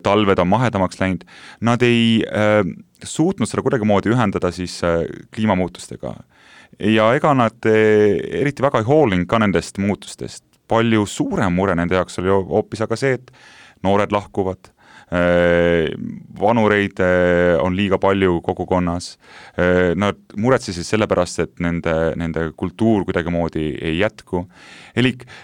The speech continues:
need küsimused, mis ma olin enda jaoks moodustanud seal siis, äh, arvuti taga, äh, kontori, äh, laua taga, tegelikult üldse ei kehtinud ja need ei olnud ne-, neile olulised. Palju olulisemad olid hoopis nende teised küsimused. Loomulikult see kliimamuutus oli kõigega sellega seotud,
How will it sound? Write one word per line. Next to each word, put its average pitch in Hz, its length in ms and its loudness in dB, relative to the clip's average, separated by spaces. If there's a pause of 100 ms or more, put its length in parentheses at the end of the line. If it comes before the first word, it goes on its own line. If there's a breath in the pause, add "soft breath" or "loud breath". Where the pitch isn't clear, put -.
need 110 220 0
küsimused, 110 580 2
mis 95 160 -2
ma 98 160 2
olin 113 380 2 (300)
enda 113 220 2
jaoks - 180 -2
moodustanud 98 560 0
seal 82 240 -4
siis, 85 380 -8
äh, 80 220 0
arvuti 107 480 -2
taga, 90 440 0
äh, 80 580 0
kontori, 95 640 0
äh, 87 280 2
laua 104 240 2
taga, 87 280 -2 (220)
tegelikult 117 440 -2
üldse - 180 -4
ei 85 60 0
kehtinud - 540 -6
ja 82 80 -4
need 110 160 0
ei 110 100 4
olnud 98 200 2
ne-, - 280 -4
neile 92 220 0
olulised. 95 560 -2 (440 soft breath)
Palju 101 240 2
olulisemad 127 400 2
olid 101 160 2
hoopis 104 240 -4
nende 107 160 -2
teised 147 240 -2
küsimused. 76 460 -10 (100)
Loomulikult 123 320 2
see - 160 -6
kliimamuutus 98 560 -2
oli 87 80 -4
kõigega 117 240 0
sellega 82 320 -4
seotud, 180 560 -2